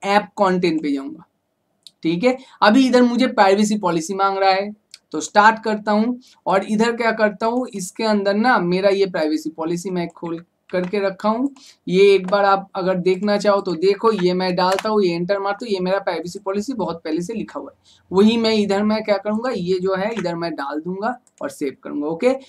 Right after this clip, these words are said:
फिर मैं ऐप content में फिर click करूँगा। अभी बोल रहे कि ads, तो इधर मैं जाऊँगा, बोल रहे कि मे-, मेरा जो ऐप है इसमें ads चलेगा। Yes, obviously, मैं फालतू का तो मैं ऐप नहीं बना रहा हूँ, थोड़ा तो अर्निंग करना है।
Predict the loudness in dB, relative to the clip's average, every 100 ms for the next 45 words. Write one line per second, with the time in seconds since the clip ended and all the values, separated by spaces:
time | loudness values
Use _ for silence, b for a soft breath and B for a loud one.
0 | B _ 4 4 6 2 0 0 4 4
1 | 4 2 0 -2 -2 -2 -2 0 2 2
2 | 0 0 2 2 4 0 -2 -2 -2 -4
3 | -10 -20 _ _ B B -12 0 2 4
4 | 4 4 4 4 4 4 2 4 4 2
5 | 2 0 2 0 0 0 0 0 -4 -4
6 | -2 -2 -2 -4 -4 -4 -4 -2 0 2
7 | 0 0 0 0 -2 -2 0 0 0 -2
8 | -4 -8 -6 -4 -4 -6 _ _ -4 -4
9 | -4 -2 0 0 0 -2 -2 -2 -2 0
10 | 0 2 2 0 -2 -2 -2 -2 -2 -2
11 | 0 0 0 -4